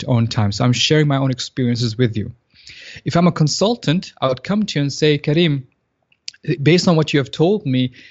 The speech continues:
here are three solutions that are suitable for your life. So here's a software solution, here's a,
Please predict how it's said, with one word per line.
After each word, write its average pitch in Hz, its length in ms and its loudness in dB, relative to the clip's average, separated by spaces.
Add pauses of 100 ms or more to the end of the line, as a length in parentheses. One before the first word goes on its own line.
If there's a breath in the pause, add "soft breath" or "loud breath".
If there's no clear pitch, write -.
here 180 200 4
are 156 140 4
three 160 340 -2
solutions 143 920 -2
that 123 100 0
are 120 140 0
suitable 143 420 2
for 127 220 0
your 113 120 4
life. 107 320 -2
So 120 200 2
here's 120 180 4
a - 60 0
software 160 440 0
solution, 147 520 -4
here's 113 360 0
a, 110 220 2